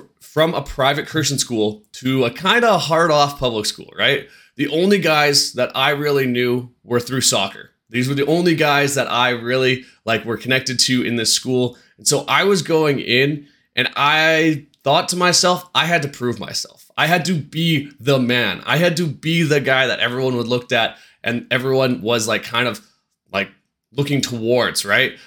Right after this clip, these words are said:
So when I started going into high school, this is where this all started, this thought of, "Oh, I need to be the man," because this is what social media told me. This is what,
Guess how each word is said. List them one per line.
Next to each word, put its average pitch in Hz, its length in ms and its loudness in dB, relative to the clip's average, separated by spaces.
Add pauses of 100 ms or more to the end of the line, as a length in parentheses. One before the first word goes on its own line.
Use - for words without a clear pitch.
So - 120 -6
when 160 220 2
I 214 80 4
started 170 540 0
going 151 220 0
into 120 120 -4
high 131 280 0
school, 110 220 -4
this 175 220 2
is 214 80 -2
where 170 260 2
this 147 140 -4
all 147 220 -2
started, 123 360 0
this 101 220 -2
thought 156 380 0
of, 117 280 -4 (200)
"Oh, 160 100 4
I 151 80 2
need 151 80 -2
to 131 80 -6
be 147 160 -2
the 135 100 2
man," 120 300 2
because 117 280 -2
this 180 180 2
is 185 100 -2
what 160 220 0
social 165 340 0
media 156 340 -2
told 156 280 -2
me. 131 60 0
This 127 120 -2
is 156 140 -4
what, 156 360 -2